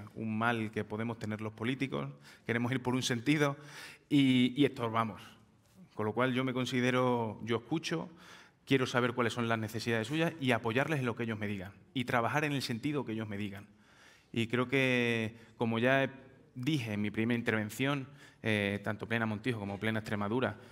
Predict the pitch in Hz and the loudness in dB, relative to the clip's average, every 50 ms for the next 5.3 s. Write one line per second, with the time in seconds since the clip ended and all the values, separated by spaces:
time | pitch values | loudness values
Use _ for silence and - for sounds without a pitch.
0 | - - - - 113 110 104 107 104 - 117 117 120 117 117 107 110 104 107 110 | -20 -18 -6 -2 -2 0 0 0 -2 -2 -2 -2 -2 -2 -2 -2 -2 -2 -2 -2
1 | 110 107 107 107 104 107 117 107 113 110 107 107 104 104 123 131 143 147 143 143 | -2 -2 -4 -6 -6 -6 -6 -6 -6 -8 -8 -8 -6 -4 -4 -2 -2 -2 -4 -8
2 | - - - - _ _ _ _ _ _ _ _ _ - - 123 139 143 135 131 | -12 -20 -20 -20 _ _ _ _ _ _ _ _ _ -6 2 4 4 4 4 2
3 | 143 147 147 139 120 123 117 127 127 - 127 117 117 117 110 107 104 - 98 101 | 0 0 0 0 0 0 0 0 0 -2 -6 -6 -4 -4 -6 -6 -8 -10 -14 -14
4 | - - - _ _ _ - _ _ _ _ - 127 131 123 113 117 113 110 107 | -16 -18 -20 _ _ _ -20 _ _ _ _ -2 0 0 0 0 0 0 0 -2
5 | 107 - 104 98 98 | -2 -4 -6 -6 -6